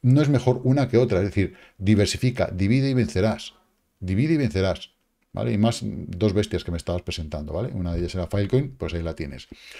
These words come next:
K L V, los library, hasta los library credits ya ganan algo. <laughs> Mana Arbitrum, otro seis, treinta y seis, después del... Está haciendo... hizo un máximo, venga, me bajo un mínimo ante, como al anterior, empieza a hacer máximos y mínimos ascendentes,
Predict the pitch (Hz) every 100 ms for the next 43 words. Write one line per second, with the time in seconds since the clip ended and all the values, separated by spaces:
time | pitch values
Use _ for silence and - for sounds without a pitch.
0 | - _ - 123 107 110 131 117 98 101
1 | 98 - 90 - 95 90 120 131 95 80
2 | - 127 - - 98 107 104 98 85 98
3 | - - - 131 - - - - - -
4 | 95 101 131 120 120 117 175 113 85 69
5 | - 123 139 127 117 175 131 - _ _
6 | _ 95 113 139 135 143 - - _ -
7 | - - 98 107 101 92 - - - -
8 | - 110 107 110 110 - _ _ _ _
9 | _ 110 82 98 143 135 147 147 107 87
10 | 76 90 90 87 92 90 110 120 127 101
11 | - 95 90 87 87 110 135 143 - 90
12 | 104 101 101 104 104 98 92 92 92 90
13 | 90 87 - 85 110 131 165 -